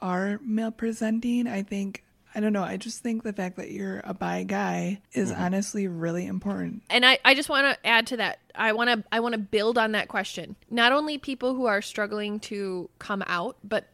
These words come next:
Speaker 3: maybe people who are struggling in identifying, especially male presenting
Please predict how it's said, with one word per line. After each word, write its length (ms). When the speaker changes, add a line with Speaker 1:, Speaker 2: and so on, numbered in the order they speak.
Speaker 3:
maybe 460
people 400
who 140
are 200
struggling 680
in 160
identifying, 1120
especially 840
male 400
presenting 840